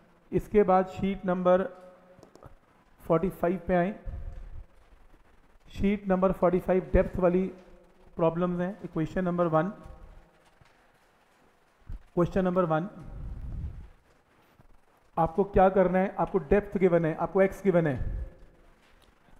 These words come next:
आपको radius given है, आपको जी निकालना है। तो जी का तो direct formula ही एक है, कुछ करना ही नहीं है, नाइन पॉइंट एट,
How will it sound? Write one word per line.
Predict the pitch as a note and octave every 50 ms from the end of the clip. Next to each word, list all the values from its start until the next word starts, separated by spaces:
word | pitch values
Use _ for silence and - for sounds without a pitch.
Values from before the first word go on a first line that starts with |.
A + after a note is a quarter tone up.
| _ _
आपको | F#3 E3+ E3+ G3 F3+
radius | F3 F3 F3+ F#3 G3+ G#3+ G3+ D#3
given | F#3+ G3 F3+ F#3 F3 E3
है, | D#3 D3+ -
आपको | - E3 D#3+ G3 F3+
जी | C#3+ D3 F#3 F#3+
निकालना | F3+ F#3 E3+ F3+ E3 D#3 D3+ D3
है। | C#3+ C#3+
तो | - E3
जी | E3 - F3+ G#3 G#3+
का | A3 G#3
तो | G3+ G#3
direct | G#3 E3 D#3 F3 F3+ G3+ G3 -
formula | - - F3 E3 E3 E3+ F3+ F3+
ही | F#3+ G3 F#3+ - E3 D#3
एक | D3 - C#3+
है, | C3 D3 C#3 A2 F2+ - - - - - _ _ _ _ _ _ _ _ _ _ _ _ _ -
कुछ | G3+ G3 -
करना | - F#3+ F3+ E3+ F3+ F#3+
ही | F#3+ F#3+
नहीं | F#3 F3 E3
है, | D#3 C#3+
नाइन | D3 D3 D#3+ D#3+ F3 F3
पॉइंट | E3+ F#3 F#3 F3+ F#3 F3
एट, | - F3 F3 E3+ F3+ G3 G3 - -